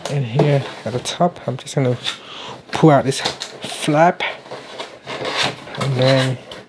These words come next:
pull the one out, and this is what inside the box. So if you're getting the,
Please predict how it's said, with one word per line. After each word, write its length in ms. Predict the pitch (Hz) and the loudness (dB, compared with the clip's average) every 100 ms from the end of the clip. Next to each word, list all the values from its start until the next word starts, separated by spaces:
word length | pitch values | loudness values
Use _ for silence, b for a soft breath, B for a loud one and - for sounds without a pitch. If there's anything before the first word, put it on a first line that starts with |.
| - | -2
pull 300 | - - 147 | -2 0 0
the 80 | 139 | 2
one 160 | 135 127 | 2 4
out, 300 | 156 170 139 | 4 4 2
and 220 | 123 127 | 0 2
this 120 | 143 | 2
is 180 | 131 - | 0 2
what 160 | 135 - | 0 2
inside 340 | 139 - 143 | -2 0 0
the 80 | 127 | 0
box. 560 | - 160 - - - - - - - - - - - - - - - - - - - - - - - - | 4 4 4 0 0 -2 -8 -8 -6 -2 -2 -4 -8 -8 -4 -4 -6 -14 -16 -12 -10 -8 4 6 8 6
So 120 | 156 | 4
if 240 | 139 160 147 | 0 2 0
you're 80 | |
getting 380 | 143 185 170 143 | 2 2 4 2
the, 420 | 135 131 127 127 | 0 2 2 0